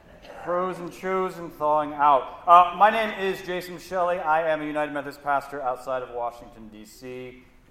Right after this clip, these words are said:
Uh, for you Episcopalians, that means I'm a Baptist who can read.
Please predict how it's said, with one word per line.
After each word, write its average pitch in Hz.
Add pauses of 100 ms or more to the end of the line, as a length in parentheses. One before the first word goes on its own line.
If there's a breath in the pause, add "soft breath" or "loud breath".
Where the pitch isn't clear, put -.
(120)
Uh, 107 (480)
for 117
you 123
Episcopalians, 143
that 135
means 131
I'm 123
a 113
Baptist 127
who 120
can 117
read. 156